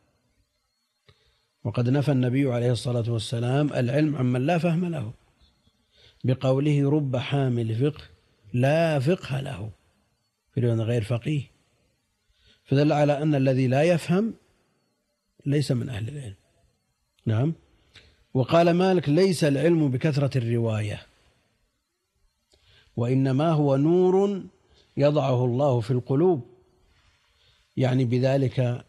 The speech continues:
فهم معانيه واستنباطه. وأقول: لا شك أن الفهم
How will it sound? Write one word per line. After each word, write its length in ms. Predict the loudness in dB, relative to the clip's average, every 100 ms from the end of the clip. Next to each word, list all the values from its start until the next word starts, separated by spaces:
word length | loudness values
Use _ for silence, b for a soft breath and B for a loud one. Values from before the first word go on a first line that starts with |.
| _ -4
فهم 400 | 0 2 0 -2
معانيه 440 | -2 -2 0 0
واستنباطه. 600 | -2 -4 -6 -6 -8 -12 -20 _ -20 _ _ _ _ _ _ _ _ _ -20 _ _ _ _ _ _ _ _ _ _ _ _ _ _ _ _ _ _ _ _ 0
وأقول: 480 | 2 2 2 2 4
لا 120 | 4
شك 320 | 2 -2 -4
أن 220 | -2 0
الفهم 400 | 0 0 0 -2